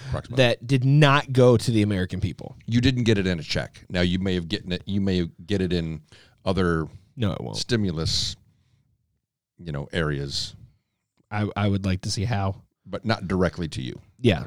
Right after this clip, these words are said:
Speaker 1: You wanted it directly to you.
Speaker 2: Well,
Speaker 1: So if
Speaker 2: I
Speaker 1: you gave every single person stimulus money, I think that I think the amount was, like, twenty-seven hundred dollars.
Speaker 2: If it, if, if
Speaker 1: If
Speaker 2: it
Speaker 1: you used
Speaker 2: would've
Speaker 1: a
Speaker 2: been
Speaker 1: whole nine hundred billion dollars for direct payment to the
Speaker 2: And
Speaker 1: American people.
Speaker 2: how many people would have been able to use that to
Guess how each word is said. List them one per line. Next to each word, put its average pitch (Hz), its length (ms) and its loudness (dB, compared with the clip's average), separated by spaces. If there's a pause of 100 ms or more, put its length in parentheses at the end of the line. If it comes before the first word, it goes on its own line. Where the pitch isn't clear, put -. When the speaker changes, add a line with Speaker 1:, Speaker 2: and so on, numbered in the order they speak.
(100)
Speaker 1:
You 110 200 4
wanted 110 220 4
it 87 160 -6
directly 82 420 0
to 69 80 -6
you. 65 260 -8 (260)
Speaker 2:
Well, 208 320 6
Speaker 1:
So - 80 4
if - 60 4
Speaker 2:
I - 20 0
Speaker 1:
you 135 80 6
gave 147 220 6
every 113 320 2
single 113 280 0
person 78 500 0 (1000)
stimulus 87 540 -2
money, 73 300 -6 (220)
I - 40 -12
think - 380 -4
that - 140 -6 (240)
I 82 100 -10 (120)
think 101 220 -6
the 85 180 0
amount 80 260 -4
was, 80 140 -10
like, 76 120 -10
twenty-seven 80 600 -6
hundred 71 300 -12
dollars. - 420 -14 (440)
Speaker 2:
If 113 140 0
it, 107 180 2
if, - 440 2
if 117 200 4
Speaker 1:
If 104 60 0
Speaker 2:
it 107 80 0
Speaker 1:
you 101 120 6
used 104 120 2
Speaker 2:
would've - 0 -
Speaker 1:
a 101 40 2
Speaker 2:
been 101 100 4
Speaker 1:
whole 101 160 4
nine 95 280 2
hundred 80 300 -4
billion 80 300 0
dollars 76 340 -4
for 87 340 -2
direct 85 400 -4
payment 85 360 -2
to 110 60 -2
the 110 80 4
Speaker 2:
And 107 100 4
Speaker 1:
American 80 320 -6
people. - 120 -8
Speaker 2:
how 131 220 6
many 131 220 4
people 113 320 2
would 107 100 4
have 101 80 2
been 101 140 0
able 101 160 0
to 98 80 -2
use 98 240 0
that - 180 -2
to 110 180 -2